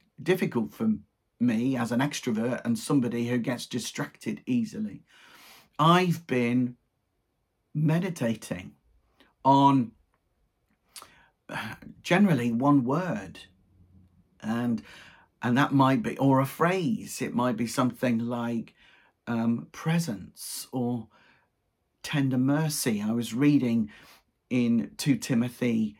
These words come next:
six about God's tender mercy, and that phrase grabbed me. So I take a few deep breaths. I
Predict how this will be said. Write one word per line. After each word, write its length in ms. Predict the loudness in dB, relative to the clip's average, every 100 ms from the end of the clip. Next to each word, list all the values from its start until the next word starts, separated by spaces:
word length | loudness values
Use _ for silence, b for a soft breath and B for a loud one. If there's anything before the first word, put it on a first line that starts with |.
| b
six 680 | -12 -6 -4 -4 -6 -8 -6
about 440 | -4 -4 -4 -4
God's 460 | -2 -2 -4 -10 -14 _ -12
tender 440 | -4 2 2 2
mercy, 580 | 0 -2 -4 -10 -12 -6
and 120 | -2
that 200 | 0 -2
phrase 340 | 0 2 2 0
grabbed 420 | -2 0 0 -4
me. 200 | -6 -6
So 260 | -6 -4
I 200 | -2 -4 -6 B B B B
take 320 | -4 0 0 -2
a 40 |
few 300 | -6 -2 0
deep 320 | 0 -2 -4
breaths. 720 | -6 -6 -8 -12 -16 -14 -12 -6
I 300 | -4 -4